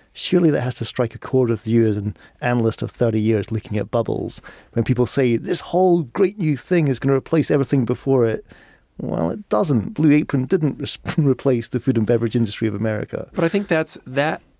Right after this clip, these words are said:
Speaker 2: certainly, and I throw this back to Sir Peter, a-, are most cultural products you see incremental in that they're building on something that came before? We had one Shakespeare. And since then, we've been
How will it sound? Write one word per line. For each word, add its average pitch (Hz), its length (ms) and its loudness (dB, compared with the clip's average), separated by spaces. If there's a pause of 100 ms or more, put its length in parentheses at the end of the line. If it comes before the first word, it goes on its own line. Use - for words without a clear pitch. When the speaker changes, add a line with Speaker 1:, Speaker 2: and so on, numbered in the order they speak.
(160)
Speaker 2:
certainly, 131 480 -2
and 120 80 0
I 117 80 0
throw 139 280 -2
this 131 160 -2
back 120 240 -4
to - 60 -12
Sir - 180 -2
Peter, 104 480 -4 (960)
a-, - 60 -8
are 143 640 -2 (520)
most 151 560 -2
cultural 123 840 0 (480)
products 143 500 -2
you 120 80 0
see 110 500 0
incremental 135 880 -2 (580)
in 127 180 0
that 120 180 -2
they're 117 200 0
building 170 760 0 (360)
on 151 460 -4
something 156 380 -4
that 143 120 -6
came 156 220 -2
before? 156 460 -2 (240)
We 139 120 2
had 143 220 -2
one 143 160 2
Shakespeare. - 680 -4 (680)
And 135 160 -2
since 160 280 0
then, 123 280 -2
we've 127 200 -2
been 123 360 0